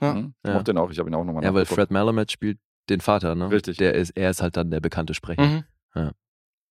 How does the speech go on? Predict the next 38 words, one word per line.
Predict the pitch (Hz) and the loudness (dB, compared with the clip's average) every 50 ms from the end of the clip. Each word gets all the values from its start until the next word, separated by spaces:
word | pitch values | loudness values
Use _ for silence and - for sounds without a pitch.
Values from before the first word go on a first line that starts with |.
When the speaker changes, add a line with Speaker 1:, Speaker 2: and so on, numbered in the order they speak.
| _ _ _ _ - | _ _ _ _ -14
Speaker 2:
Und | 76 85 - 95 | -12 0 4 6
der | 95 95 90 78 - - _ _ _ - 101 | 8 8 8 6 4 -2 _ _ _ -2 4
huldigt | 98 104 107 98 90 - - | 6 6 6 6 4 2 2
halt | 80 73 - | 0 0 0
praktisch | - 78 76 - 73 | 0 -2 -2 -4 -8
diesen | - 78 71 76 | -10 -8 -6 -4
ganzen | 73 73 73 73 - | -2 -2 -2 -4 -8
Sprecher | - - 80 76 78 71 | -6 -4 -4 -4 -4 -6
von | 73 71 | -6 -4
damals. | 71 76 76 - | -4 -4 -6 -6
Das | - - | -6 -2
fand | - 80 78 | -2 -2 0
ich | - | 0
schon | 76 65 | -2 -2
auch | 64 | -2
sehr | - - 67 | 0 -2 -2
charmant | - - 73 69 69 71 69 | 0 0 0 0 -2 -4 -4
so. | - 64 69 - _ _ | -8 -12 -14 -14 _ _
Also | - 78 78 78 | -6 -2 0 0
wenn | 76 | 0
man | 78 78 | 0 0
so | 76 | -2
Filmfan | - - 95 95 87 95 87 78 | 0 2 2 2 4 4 2 2
ist, | 76 - - | 2 0 0
dann | 78 73 73 71 - _ _ _ _ - - - - - _ _ - | 0 0 -2 -4 -8 _ _ _ _ -20 -20 -20 -20 -20 _ _ -2
kann | - 92 | 2 4
man | 90 82 | 4 4
dem | 78 - | 4 2
Film | - 82 | 0 0
schon | 78 - 78 | 0 -2 -4
was | 69 - - | -4 -4 -4
abgewinnen. | - - - 73 67 67 - - - - - - | -6 -6 -6 -6 -6 -8 -10 -14 -20 -20 -10 -2
Speaker 1:
Aber | - 165 185 | 2 4 4
wir | 233 - | 4 2
reden | 220 240 220 | 2 0 2
schon | 208 226 202 | 2 2 2
vom | 202 202 175 | 2 2 2
selben. | 165 147 127 113 113 107 | 2 2 2 2 0 -4